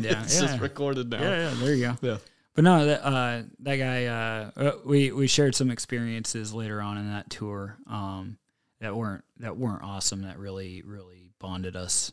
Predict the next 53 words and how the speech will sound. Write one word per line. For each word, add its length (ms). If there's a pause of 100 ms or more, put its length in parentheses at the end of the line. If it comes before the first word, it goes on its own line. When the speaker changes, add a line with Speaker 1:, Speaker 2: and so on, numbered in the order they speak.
(120)
Speaker 2:
Mm-hmm. 100
Speaker 1:
and 380
we, 80 (320)
we've 220
been 500
really 200
close 320
ever 140
since. 400 (380)
Speaker 2:
That's 140
good. 180 (100)
Speaker 1:
Yeah, 180
yeah. 200
Speaker 2:
That's 200
good 180
to 60
hear. 60
So 100
Speaker 1:
Um, 60
Speaker 2:
there's 160
a 40
bright 180
side 100
Speaker 1:
so, 100
Speaker 2:
to 60
it. 60
Speaker 1:
so 140
yeah, 220
I 100
could 140
probably, 440
I 80
could 120
probably 260
stand 340
to 100
flesh 320
out 140
that 180
last 340
little, 400 (400)
little, 460 (160)
uh, 320 (180)
you 140
know, 260 (420)
whatever, 460 (120)
Speaker 2:
Yeah. 80
Speaker 1:
rotten, 320
rotten 360
part 200
of 60
that 180
wound. 300